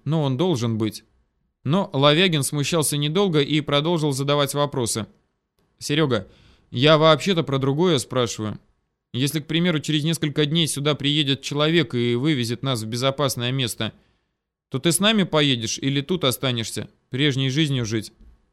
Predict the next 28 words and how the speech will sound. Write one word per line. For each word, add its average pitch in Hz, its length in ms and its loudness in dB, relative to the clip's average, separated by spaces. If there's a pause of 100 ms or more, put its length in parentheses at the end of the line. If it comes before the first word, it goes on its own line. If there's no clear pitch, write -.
(440)
Ага. 123 840 0 (800)
А 127 180 2
ведь 160 200 4
этот 185 240 -2
вопрос 180 400 2
подразумевает, 170 760 0
что 165 240 -2
у 156 60 2
них 180 240 0
уже 165 200 2
есть 160 420 2
связь. 175 520 0 (760)
Интересно 143 600 0
только, 170 300 0
как 156 280 0
это 170 140 -2
получилось. 170 680 -2 (720)
Не 135 200 0
по 170 140 2
телефону 165 480 0
же 147 120 0
созвонились, 127 680 -2 (480)
хотя 147 240 -4
зона 170 260 0
приема 165 360 0
тут 165 160 -6
есть. 160 360 -2 (560)
Стоп. - 480 0